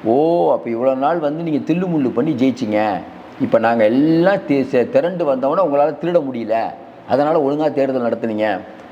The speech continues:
இன்னும் சில பேர் ரொம்ப புத்தாளிங்க, சில பேர் கேக்குறாங்க, "அது எப்படிங்க பிரியங்கா காந்தி ஜெயிக்கிறாங்க, தி மு க ஜெயிக்குது, ஆ, ராகுல் காந்தி ஜெயிக்கிறாரு, அப்பெல்லாம் வந்து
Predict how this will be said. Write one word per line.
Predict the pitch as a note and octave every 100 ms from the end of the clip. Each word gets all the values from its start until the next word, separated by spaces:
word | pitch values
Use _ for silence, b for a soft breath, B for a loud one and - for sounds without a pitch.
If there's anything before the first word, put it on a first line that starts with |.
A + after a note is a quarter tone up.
| - - - - - - - - - - -
இன்னும் | - F#3 F3+
சில | E3
பேர் | D#3 E3+
ரொம்ப | D3+ D#3
புத்தாளிங்க, | C#3 C#3 F3 D#3 C#3+
சில | C3+
பேர் | C3 C3
கேக்குறாங்க, | C3 B2 A#2 G2 F2
"அது | - B2+
எப்படிங்க | F3+ A#3 F#3+ -
பிரியங்கா | D#3 F#3 D#3
காந்தி | C3+ C3
ஜெயிக்கிறாங்க, | A#2 B2+ B2 B2 E3 -
தி | F#3+
மு | F#3+
க | D3
ஜெயிக்குது, | B2+ B2+ B2 B2+ - - - - - - - -
ஆ, | D3+ G3+ -
ராகுல் | A2 E3+ G#3+
காந்தி | F3 C#3
ஜெயிக்கிறாரு, | B2+ C#3 C3+ D#3 -
அப்பெல்லாம் | F#3+ E3+ G#3 A3
வந்து | G3 G3 F#3 F3